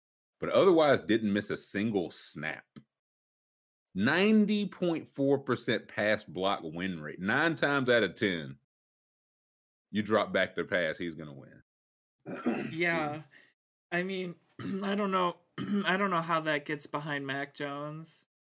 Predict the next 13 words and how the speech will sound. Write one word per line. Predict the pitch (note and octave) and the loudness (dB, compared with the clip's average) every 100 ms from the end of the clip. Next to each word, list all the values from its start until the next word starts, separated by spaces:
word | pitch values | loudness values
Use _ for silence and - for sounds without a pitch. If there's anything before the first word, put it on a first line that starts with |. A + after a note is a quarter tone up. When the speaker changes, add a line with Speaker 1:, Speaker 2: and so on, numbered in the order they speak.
| _ - | _ -14
Speaker 1:
Second | - D3+ C#3+ C#3 | 0 0 2 0
team. | C#3+ G2 D2 E2 - _ | 0 0 -2 -12 -18 _
Um, | F#2+ F2+ E2 D#2 D2+ - _ _ _ _ _ _ | 0 2 0 -2 -8 -14 _ _ _ _ _ _
number | - D3 C3+ | -2 0 0
four. | C3 A#2 C#2+ - _ _ _ - | 0 -2 -2 -6 _ _ _ -4
Speaker 2:
Number | F3 F#3+ | -2 -2
four, | F#3+ - F#3 G3+ G#3 F#3+ | -4 -2 2 4 4 2
we've | D3+ D3+ D3 - | -2 -6 -6 -4
got | D3 E3+ F3 C#3+ - - _ - - _ _ _ _ _ _ _ _ _ _ _ _ - | 0 2 2 0 -6 -14 _ -20 -20 _ _ _ _ _ _ _ _ _ _ _ _ -12
Creed | F3 G#3+ B3+ | -6 -2 -2
Speaker 1:
Number | A3 F#3 A3 | -2 -6 -6
four. | - G3+ | -6 -6
Speaker 2:
Humphrey. | D#3 A#2+ D2+ - | -4 -4 -6 -12